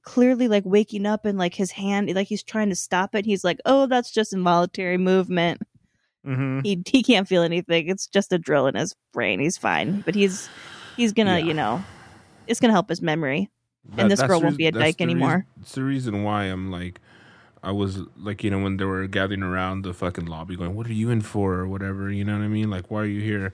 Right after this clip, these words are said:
Speaker 3: It kinda threw me off. I didn't understand what was happening. And then when I realized what was happening, I was like, "This is not cool, bro." This
Speaker 1: <laughs> I
Speaker 3: is
Speaker 1: thought
Speaker 3: like
Speaker 1: lobotomies,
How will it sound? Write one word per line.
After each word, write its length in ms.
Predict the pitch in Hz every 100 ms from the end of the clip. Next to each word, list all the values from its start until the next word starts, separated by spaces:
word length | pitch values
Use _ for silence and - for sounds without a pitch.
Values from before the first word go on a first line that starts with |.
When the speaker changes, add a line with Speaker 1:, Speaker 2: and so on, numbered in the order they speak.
| - - - - -
Speaker 3:
It 200 | 98 104
kinda 160 | 123
threw 180 | 117 131
me 160 | 117 104
off. 260 | 107 107
I 60 | 107
didn't 180 | 101 101
understand 300 | 95 90 90
what 60 |
was 100 | 90
happening. 540 | 87 95 95 98 95 95
And 140 | 101 98
then 140 | 98
when 80 | 98
I 200 | 95 98 90
realized 460 | 101 110 107 98
what 80 | 95
was 140 | 90
happening, 600 | 95 90 - 92 95 92 90
I 120 | 87
was 160 | 92 90
like, 200 | 92 90
"This 220 | 104 -
is 200 | 98 92
not 520 | 90 90 90 90 - - - - - - - _
cool, 640 | - - 101 95 95 90 - _ - 92
bro." 520 | 92 90 87 85 85 87 - -
This 280 | - 466 95
Speaker 1:
<laughs> 40 |
I 40 | -
Speaker 3:
is 60 |
Speaker 1:
thought 140 | 359 370
Speaker 3:
like 160 | 311
Speaker 1:
lobotomies, 580 | 208 220 233 226 208 196